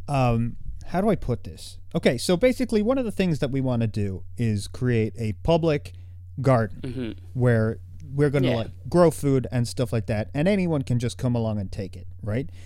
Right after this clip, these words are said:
Speaker 1: And I
Speaker 2: And
Speaker 1: think
Speaker 2: grow food themselves.
Speaker 1: Yes, exactly.
Speaker 2: Yeah.
Speaker 1: I think the more opportunities there are in the world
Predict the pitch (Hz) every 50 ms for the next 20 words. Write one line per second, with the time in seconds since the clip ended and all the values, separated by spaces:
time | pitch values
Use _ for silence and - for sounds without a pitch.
0 | - - - - - - 147 160 175 180 175 - 233 254 254 - 131 127 123 120
1 | 117 - - 127 123 120 117 - - 104 107 107 - - 101 104 104 104 113 190
2 | 262 294 131 95 - - - - - 143 135 143 165 151 131 - - 110 98 -
3 | 135 131 123 143 151 - - 214 214 196 - - 160 156 151 160 170 175 196 226
4 | 247 220 190 196 175 - - 165 165 160 151 135 127 117 107 107 - 120 117 120
5 | 120 117 117 117 117 120 113 110 117 113 110 104 101 98